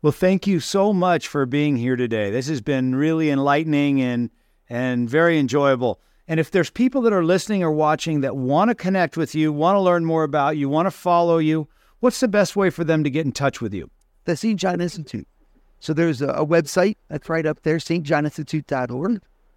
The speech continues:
Speaker 2: and just, you know, hit the contact form and, and, and fill it out and reach out. I'd, I'd love to, you know, I'd love to, to, to follow up.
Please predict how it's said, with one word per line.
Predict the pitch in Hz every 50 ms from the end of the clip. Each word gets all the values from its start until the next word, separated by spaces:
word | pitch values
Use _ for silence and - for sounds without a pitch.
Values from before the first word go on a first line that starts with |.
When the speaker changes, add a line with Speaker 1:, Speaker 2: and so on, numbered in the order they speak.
| _ -
Speaker 2:
and | 151 143
just, | 147 165 143 - -
you | 156 147
know, | 143 143
hit | 135 143 156 -
the | - -
contact | - 147 139 147 156 - 160 156 160 -
form | - - 143 160 170 196 233 226 170
and, | 123 123 127
and, | 120 113 120 135 139 - -
and | - 131 139 -
fill | - 139 135 139
it | 135 123
out | 135 175 143 -
and | 160 139
reach | 151 196 - - 208
out. | 220 240 170 - -
I'd, | 113 117 - -
I'd | 127 131 127
love | 127 135 135 127 -
to, | - 156 156 151 135 123 _ _ _ _ _ _ _ _ _ -
you | 127 127
know, | 117 113
I'd | 67 - -
love | - 104 - -
to, | 104 90
to, | - - - - - 135 139 - -
to | - - - 120 127 127 120
follow | - 127 135 147 156 190 220 214
up. | - -